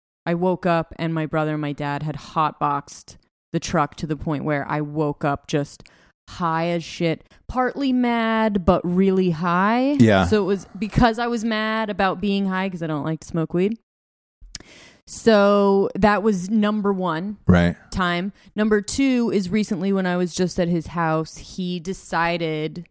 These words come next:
Speaker 1: drunk as shit, he decided that he was going to take his pipe,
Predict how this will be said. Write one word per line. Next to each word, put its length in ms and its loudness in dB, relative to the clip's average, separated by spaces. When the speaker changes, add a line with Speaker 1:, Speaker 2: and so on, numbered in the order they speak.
Speaker 1:
drunk 320 0
as 100 0
shit, 360 -6
he 220 2
decided 680 2
that 280 2
he 200 -2
was 180 0
going 180 0
to 80 0
take 320 -2
his 180 -2
pipe, 560 -2